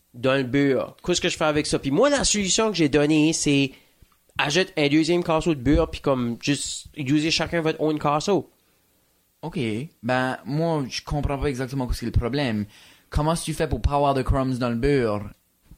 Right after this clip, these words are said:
Speaker 2: Comme moi, je dip tout le temps ma toast. Je frotte ma toast sur le top du beurre. Je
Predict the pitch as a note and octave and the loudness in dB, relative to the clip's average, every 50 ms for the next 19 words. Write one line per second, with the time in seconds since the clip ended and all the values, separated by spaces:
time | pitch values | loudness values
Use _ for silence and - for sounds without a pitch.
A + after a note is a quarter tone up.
0 | _ _ - C3+ B2+ B2+ C3+ C#3+ C#3 B2 B2 C#3 C3+ - C#3 B2 B2+ C#3+ C3+ C3+ | _ _ -4 -2 0 2 2 0 0 0 -2 -2 -2 -2 -2 0 0 0 0 0
1 | B2+ D3 C#3+ C3 B2 A#2 A2+ - - _ _ _ _ - - - - - - C3 | 2 2 2 2 2 0 -2 -4 -8 _ _ _ _ -20 -18 -16 -12 -6 -2 -2
2 | C3+ - C3+ C3+ B2+ - C#3 C3+ B2+ - - B2 A#2 - C#3 A#2+ A#2 B2 A#2 B2+ | 0 0 0 0 2 2 2 0 0 -2 -4 -4 -4 -4 -4 -4 -2 -2 0 2
3 | C3+ B2 A#2 A2+ A2 - - - - - - - _ _ - - | 2 2 2 0 -2 -6 -12 -20 -20 -20 -20 -20 _ _ -12 -12